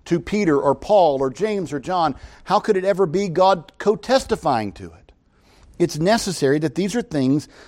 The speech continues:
that could not be done by human means.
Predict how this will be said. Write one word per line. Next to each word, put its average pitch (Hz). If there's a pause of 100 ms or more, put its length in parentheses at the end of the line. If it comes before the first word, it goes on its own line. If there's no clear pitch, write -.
that 160
could 202
not 196
be 180
done 143
by 143
human 196
means. 131